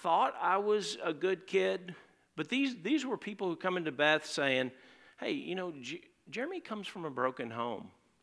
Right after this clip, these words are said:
You know, there's some baggage that comes with that. Are you sure you wanna marry him?" You know, like, we, we don't really see Jeremy as a very spiritual guy. Is, is that who you want raising your kids?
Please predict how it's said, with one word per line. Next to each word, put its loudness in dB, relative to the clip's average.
You -6
know, -2
there's -2
some -4
baggage 0
that -8
comes -6
with -8
that. 2
Are -6
you -6
sure -6
you -4
wanna -4
marry -2
him?" -6
You 8
know, 10
like, 10
we, 6
we 4
don't 4
really 6
see 2
Jeremy 6
as 4
a 2
very 4
spiritual 2
guy. 8
Is, -4
is 2
that 6
who 0
you -2
want 2
raising 2
your 0
kids? 0